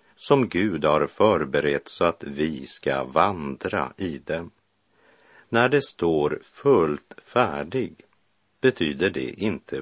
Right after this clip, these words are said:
fullkomlig, men att växa upp till andlig mognad.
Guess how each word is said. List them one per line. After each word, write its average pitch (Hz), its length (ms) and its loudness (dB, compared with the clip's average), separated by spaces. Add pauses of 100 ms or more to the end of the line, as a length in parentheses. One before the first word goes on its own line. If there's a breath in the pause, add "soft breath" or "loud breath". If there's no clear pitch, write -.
fullkomlig, 85 960 -2 (1200 soft breath)
men 110 160 4
att 104 200 2
växa 95 460 2
upp - 480 -4
till 78 340 0
andlig 78 680 -2
mognad. 107 760 -6